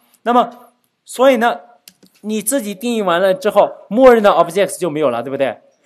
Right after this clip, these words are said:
之后的话，我们通-，就是通过 address 里面我们自己定义的这个 object 呢，去操作 address 对应的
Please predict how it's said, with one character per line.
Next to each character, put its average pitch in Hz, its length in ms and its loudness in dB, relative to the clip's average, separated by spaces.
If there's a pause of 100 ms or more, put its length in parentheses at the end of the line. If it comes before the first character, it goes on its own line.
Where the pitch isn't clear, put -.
(140)
之 269 140 4
后 262 160 6
的 202 100 6
话， 175 180 2
我 131 60 0
们 143 160 -10
通-， 196 180 -12
就 202 140 -6
是 156 140 -10
通 190 240 -8
过 160 320 -2 (180)
address 190 460 0
里 143 140 -6
面 160 240 -2
我 143 100 -4
们 160 180 -6
自 262 260 -4
己 147 180 -10
定 214 160 -6
义 190 60 -6
的 165 120 -2
这 151 120 -6
个 143 100 -2
object 160 520 -4
呢， 139 180 -6
去 175 200 -14
操 190 320 0
作 151 300 0
address 156 340 -2
对 170 140 -10
应 151 120 -8
的 127 260 -6